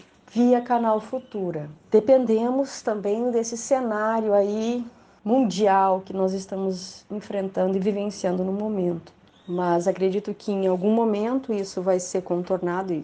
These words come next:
tenho certeza disso, e espero que isso, mais adiante, esse projeto, ele tenha um impacto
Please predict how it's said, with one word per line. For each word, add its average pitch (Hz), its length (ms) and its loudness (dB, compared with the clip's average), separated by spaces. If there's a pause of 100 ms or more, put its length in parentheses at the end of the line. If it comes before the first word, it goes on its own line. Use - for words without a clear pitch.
(100)
tenho 170 160 -2
certeza 175 500 -4
disso, 170 480 -4 (460)
e 190 220 0
espero 185 840 2
que 170 440 -6 (480)
isso, 208 640 0 (420)
mais 180 220 4
adiante, 185 800 2
esse 175 240 -4
projeto, 180 800 -2 (580)
ele 175 340 2
tenha 180 280 0
um 180 100 2
impacto 180 680 0